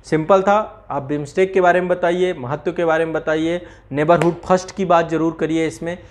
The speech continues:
कि नेबरहुड फर्स्ट यानी पड़ोस पहले है हमारे लिए, इसको हम लोग हमेशा प्राथमिकता देंगे, ठीक है। सार्क के अल्टरनेटिव के तौर पे कैसे, इसको बताइए। एक्ट ईस्ट पॉलिसी के बारे में बताइए कि एक्ट ईस्ट पॉलिसी का इससे जुड़ाव कैसे है।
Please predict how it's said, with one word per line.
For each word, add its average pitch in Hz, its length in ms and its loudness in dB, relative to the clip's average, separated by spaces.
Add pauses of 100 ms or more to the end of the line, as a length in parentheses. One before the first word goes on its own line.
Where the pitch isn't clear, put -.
(220)
कि 139 100 -2
नेबरहुड 147 540 0
फर्स्ट 170 260 -2
यानी 156 180 -2
पड़ोस 143 440 -2
पहले 147 260 0
है 156 120 -2
हमारे 151 300 -2
लिए, 156 240 -4
इसको - 260 -8
हम 139 180 -4
लोग 170 240 -2 (300)
हमेशा 143 320 -2
प्राथमिकता 151 600 0
देंगे, 160 320 -2 (360)
ठीक 180 140 2
है। 196 100 4 (340)
सार्क 196 680 4
के 208 80 2
अल्टरनेटिव 175 680 0
के 190 80 0
तौर 170 200 0
पे 170 160 -6
कैसे, 165 380 -2
इसको 170 260 -4
बताइए। 170 460 2
एक्ट 160 180 -6
ईस्ट 165 200 -4
पॉलिसी 151 360 -2
के 175 100 -2
बारे 165 180 2
में 160 80 -6
बताइए 156 360 -2
कि 156 100 -4
एक्ट 143 220 -4
ईस्ट - 180 -10
पॉलिसी 143 380 -4
का 160 100 -2
इससे 151 220 -6
जुड़ाव 139 320 0
कैसे 139 320 -8
है। 139 120 -10